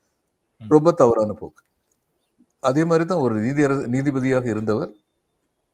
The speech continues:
Speaker 1: ஆ.
Speaker 2: நீதி நாயகம்னு சொல்லுவீங்க இல்லையா?
Speaker 1: நீதி
Speaker 2: அந்த நீதி
Speaker 1: ம்.
Speaker 2: அரசர்ங்கிறதே ஒரு ஃபியூடல் சிஸ்டம். அந்த வார்த்தையை
Speaker 1: ஃபியூடல்
Speaker 2: எனக்கு பிடிக்கும்.
Speaker 1: ஆமா, ஆமா,
Speaker 2: ஆமா.
Speaker 1: ஆமா.
Speaker 2: நீதி நாயகம், அது நல்ல சிறப்பான, அ, ப-, சொல் பிரயோகம்.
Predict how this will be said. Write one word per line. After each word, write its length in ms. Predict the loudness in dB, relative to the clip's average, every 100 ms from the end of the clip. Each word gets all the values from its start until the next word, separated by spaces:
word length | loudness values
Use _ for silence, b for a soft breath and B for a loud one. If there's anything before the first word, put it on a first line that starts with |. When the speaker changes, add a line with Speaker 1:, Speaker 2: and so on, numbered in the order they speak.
| -20
Speaker 1:
ஆ. 140 | -20 _
Speaker 2:
நீதி 300 | -4 -2 -2
நாயகம்னு 640 | 0 0 0 -2 -6 -8 -12 -10
சொல்லுவீங்க 260 | -10 -10
இல்லையா? 220 | -12 -10 -10
Speaker 1:
நீதி 180 | -10 -14 -20 -8
Speaker 2:
அந்த 140 | -4
நீதி 260 | -2 0 2
Speaker 1:
ம். 20 |
Speaker 2:
அரசர்ங்கிறதே 560 | 2 2 0 0 0
ஒரு 160 | 0 -2
ஃபியூடல் 220 | -2 -4 -4
சிஸ்டம். 280 | -8 -12 -16
அந்த 180 | -10 -6
வார்த்தையை 380 | -4 2 6 6
Speaker 1:
ஃபியூடல் 80 | 6
Speaker 2:
எனக்கு 200 | 0 -8
பிடிக்கும். 380 | -10 -12 -18 -16 -12
Speaker 1:
ஆமா, 40 |
ஆமா, 220 | -10 -8
Speaker 2:
ஆமா. 120 | -10 -10
Speaker 1:
ஆமா. 260 | -14 -20 -20 _
Speaker 2:
நீதி 300 | -2 0 2
நாயகம், 460 | 2 2 0 -4 -8
அது 180 | -8 -6
நல்ல 200 | -6 -6
சிறப்பான, 600 | -6 -6 -4 -6 -8 -12 _ -10
அ, 220 | -10 -12 -16 -20 -4
ப-, 260 | -2 -2
சொல் 260 | -4 -4 -4
பிரயோகம். 400 | -8 -8 -10